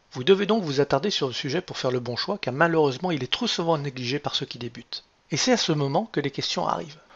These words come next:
Vous pouvez vite vous retrouver perdu dans toutes les solutions que l'on va vous proposer. Et la première question à vous poser c'est : est-ce que cet outil est adapté à mon pays ? Effectivement, cela peut être différent si vous êtes en Europe ou si vous êtes au Canada par exemple. La deuxième question est la suivante.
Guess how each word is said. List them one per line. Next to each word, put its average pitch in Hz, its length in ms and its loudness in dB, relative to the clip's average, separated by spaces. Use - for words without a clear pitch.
Vous 139 80 -8
pouvez 147 280 4
vite 220 220 2
vous 202 80 4
retrouver 151 340 2
perdu 175 360 0
dans 156 140 2
toutes - 240 -4
les 233 60 2
solutions 175 500 2
que 175 140 -4
l'on 143 100 0
va 139 120 6
vous 135 120 -4
proposer. 127 460 -4
Et 135 60 -4
la 156 60 0
première 196 320 0
question 175 320 -2
à - 20 6
vous 156 120 2
poser 160 320 -2
c'est : - 260 -6
est-ce 240 160 6
que 208 100 4
cet - 240 2
outil 226 300 -8
est - 140 -2
adapté 151 340 4
à 165 60 0
mon 143 140 -4
pays ? - 260 -6
Effectivement, 156 540 -2
cela 123 220 2
peut - 200 -4
être - 260 -2
différent 190 440 2
si - 140 -2
vous 170 120 -2
êtes 165 140 2
en 170 80 4
Europe 160 420 6
ou 175 40 -4
si - 140 -4
vous 160 140 0
êtes 160 140 2
au 170 60 2
Canada 165 360 2
par 113 160 -6
exemple. - 340 -14
La 127 80 -8
deuxième 160 280 2
question 165 440 -2
est 143 60 -8
la 139 80 2
suivante. - 580 -8